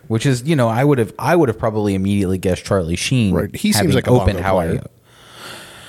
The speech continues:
Speaker 1: The naked high, I could see, you know, bongos getting in the mix there.
Speaker 2: Yeah.
Speaker 1: Um,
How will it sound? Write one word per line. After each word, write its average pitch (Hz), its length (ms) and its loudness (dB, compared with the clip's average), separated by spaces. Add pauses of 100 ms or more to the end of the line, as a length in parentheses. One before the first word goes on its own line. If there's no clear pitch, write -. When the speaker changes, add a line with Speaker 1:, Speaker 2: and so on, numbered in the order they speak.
(840)
Speaker 1:
The 196 160 2
naked 175 360 -2
high, 151 580 0 (220)
I 330 140 -2
could 175 200 -4
see, 117 360 -2
you 156 80 2
know, 113 100 4
bongos 98 400 -2
getting 95 220 -4
in 95 140 0
the 87 40 -2
mix 82 280 -6
there. 101 280 -4
Speaker 2:
Yeah. 277 200 -2 (100)
Speaker 1:
Um, 98 580 -4